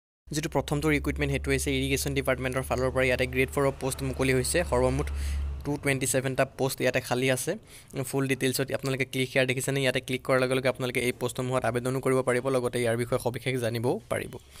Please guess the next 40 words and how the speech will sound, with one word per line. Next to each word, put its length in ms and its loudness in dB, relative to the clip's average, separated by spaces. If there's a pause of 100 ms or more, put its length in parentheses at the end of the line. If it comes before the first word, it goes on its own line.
(280)
দুই 100 2
নম্বৰ 200 2
যিটো 260 -2
পষ্ট, 160 -2
সেইটো 160 -2
হৈছে 200 2
ইণ্ডিয়ান 320 2
নেভি 200 -2
ফালৰ 340 2
পৰা 180 2
ট্ৰেডছমেনৰ 560 -2 (120)
পষ্ট 300 -4
হয়। 100 -2 (440)
ইয়াতে 180 4
বন্ধুসকল 340 -2
টেন 180 -2
পাছ 180 0
কৰা 160 2
হ'লে 160 4
আবেদন 280 2
কৰিব 180 2 (100)
পাৰিব। 160 2 (160)
এঘাৰশ 320 2
ঊনষাঠিটা 480 -2
সৰ্বমুঠ 340 0 (100)
পষ্ট 260 -2
আছে। 200 0 (520)
ইয়াতো 180 0
আপোনালোকে 340 0
সবিশেষ 340 -4
জানিবৰ 340 0
কাৰণে 260 0
অথবা 280 0
আপোনালোকে 320 0
ইয়াতে 200 2
আবেদন 320 -2
কৰিবৰ 320 0
কাৰণে 220 -2
ইয়াতে 200 -2
দেখিছেনে 340 -2